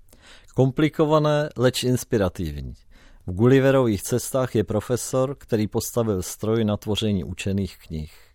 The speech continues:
Také pan Ramon sledoval svými encyklopedickými stroji jasný cíl.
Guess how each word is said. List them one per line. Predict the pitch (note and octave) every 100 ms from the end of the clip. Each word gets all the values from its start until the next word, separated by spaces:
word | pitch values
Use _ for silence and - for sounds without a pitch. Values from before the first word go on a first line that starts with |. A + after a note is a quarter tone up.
| _ - _ - - - - -
Také | C3+ D3+ E3
pan | E3+ D#3
Ramon | D#3 D#3 B2 G#2+
sledoval | - A#2+ A#2+ B2 B2
svými | - A#2+ B2 G2+
encyklopedickými | A2 - A#2 B2+ - B2 A#2 - B2 G#2+
stroji | - A#2 A#2+
jasný | A2+ A2 - A#2+
cíl. | - - D#2+ A#1+